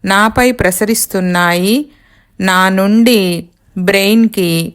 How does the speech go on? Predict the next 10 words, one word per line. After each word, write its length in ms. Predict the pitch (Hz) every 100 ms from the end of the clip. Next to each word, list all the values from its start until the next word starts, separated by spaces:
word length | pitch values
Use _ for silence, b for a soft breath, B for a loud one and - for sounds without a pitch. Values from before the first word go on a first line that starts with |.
| _
కళ్ళకు, 800 | 202 196 214 226 220 185 170 165 -
నోటికి, 920 | 190 196 220 220 226 214 185 170 165 b b b b _ 220
చెవులకు, 760 | 202 214 226 220 180 170 175 - 165
గొంతుకు, 800 | 202 208 208 226 196 180 170 -
ఛాతీకి, 1120 | - - 214 202 202 220 214 190 185 170 165 170 b b b b -
కాళ్లకు, 760 | 190 196 226 233 220 175 170 - - 220
చేతులకు, 800 | 208 214 214 185 185 170 170 - -
సర్వ 380 | - 214 214
కర్మేంద్రియాలకు 1300 | 220 214 202 214 254 240 233 220 190 185 180 190 196
వ్యాపిస్తున్నాయి. 1500 | 208 175 180 180 185 - 175 170 170 170 170 175 170 165 165